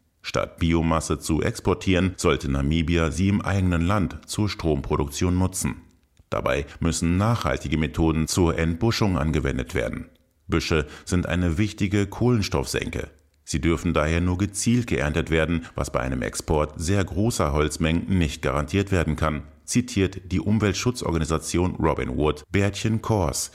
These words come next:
Vorstandsmitglied der Organisation Earth Hilfe Namibia. Nun fordern die Kritiker des Projekts den rot-grünen Senat dazu auf, die Energiepartnerschaft mit Namibia zu stoppen. Zitat:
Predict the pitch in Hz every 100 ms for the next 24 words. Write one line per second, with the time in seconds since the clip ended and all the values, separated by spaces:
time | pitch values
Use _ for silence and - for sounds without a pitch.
0 | - - 73 76 82 80 87 80 82 85
1 | - 98 104 - 98 101 101 95 87 80
2 | 80 - 76 73 - 85 82 87 85 85
3 | 87 85 71 - - - - _ _ _
4 | _ - 98 120 123 113 107 107 104 98
5 | 107 - 80 73 76 80 85 - 82 76
6 | 76 - - 80 78 87 104 104 95 98
7 | 104 104 101 107 104 76 - 78 80 82
8 | - - - 87 82 - 85 87 76 71
9 | 123 - 71 69 78 73 85 80 85 80
10 | 76 76 80 73 76 73 71 71 - 123
11 | 117 - 64 - - - _ _ _ _
12 | - 73 78 76 -